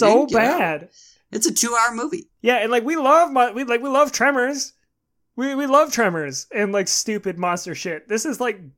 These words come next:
Speaker 1: this bad, stupid monster shit. Like, don't bother with it. But either way, we're off track.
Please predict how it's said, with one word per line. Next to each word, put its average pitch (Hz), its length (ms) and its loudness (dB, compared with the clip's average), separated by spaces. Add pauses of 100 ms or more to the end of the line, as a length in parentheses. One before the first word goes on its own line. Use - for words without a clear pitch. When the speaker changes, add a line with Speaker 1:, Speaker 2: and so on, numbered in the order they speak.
(100)
Speaker 1:
this 196 240 -4
bad, 165 440 2
stupid 156 320 -8
monster 147 400 -8
shit. 151 180 -12
Like, 151 220 -14
don't 170 220 0
bother 147 260 -2
with 127 140 -12
it. - 220 -20 (680)
But 180 240 0 (160)
either 190 240 2
way, 160 80 -4
we're 202 180 -2
off 202 160 0
track. 156 340 -8